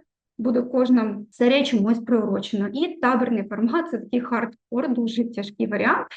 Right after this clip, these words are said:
але цікавий. І такий формат теж я спробувала, я організовувала табір. А, в незнайомому місці, збирала дітей зовсім, вийшло так, що мало хто був зі школи, а вийшло так, що це були зовсім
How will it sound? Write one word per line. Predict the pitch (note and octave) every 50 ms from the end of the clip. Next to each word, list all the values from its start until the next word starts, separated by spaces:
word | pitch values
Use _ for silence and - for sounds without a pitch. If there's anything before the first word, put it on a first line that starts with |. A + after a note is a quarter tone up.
| - -
але | A#3+ A#3+ A#3 A3+
цікавий. | A#3 - B3+ - - - G3+ F#3 G3+ A#3 E4+ G4 G4
І | E4+ - - A#3+
такий | - B3 A#3 - C4+ B3 A#3
формат | - A3 G#3+ A3 A3+ A3+ A3+ - -
теж | - G3 - G3 - -
я | G3 G3+ G3
спробувала, | F#3+ - C4 E4+ G#4 - F#4+ - F4 D4
я | B3+ A3 A3+ A3 G#3 G3 G3
організовувала | G3+ G3 A#3 A3 G#3+ A3 - A#3 G3+ F#3+ G#3 G#3+ G3 G3
табір. | G3 - C#4+ E4+ F#4 F#4+ F#4 - - _ _ _ _ _ _ _
А, | - A3 G#3+ G3+ - - -
в | - - A#3+ B3 - _ _ _ _ _
незнайомому | B3 C4+ E4 D4+ A#3+ C4+ C4 B3 B3 A3+ A3 G#3+ G#3+ A3
місці, | A#3 C#4 F4 A4 - - - - D#4 D4+ D4+ C#4+ C4
збирала | A#3 A3+ A3+ A#3+ A#3+ A#3 G#3+ G#3+ G#3+
дітей | G#3 G3+ A3 G#3 B3 A3+ G#3 G3+
зовсім, | A#3+ B3+ B3 A#3+ - A3 G#3+ G#3+ G#3+ G#3 G3+ G#3+
вийшло | B3+ C4 - - G#3
так, | - - - - -
що | - A3 G#3+ A3 A#3 A#3 - _ -
мало | A3 A3+ G#3+ G3+ F#3+ G3
хто | - - G#3+
був | G3+ G#3+ G#3+
зі | G3+ A3+ A#3
школи, | A3+ - - G4 D5 - - C#4
а | G#3+ F#3+
вийшло | G#3+ A#3+ A#3+ - - -
так, | A3+ A3
що | - - A3+
це | - A3+
були | A3 A3+ A#3 A#3
зовсім | A#3+ A#3+ A3+ - - G#3+ G#3+ - -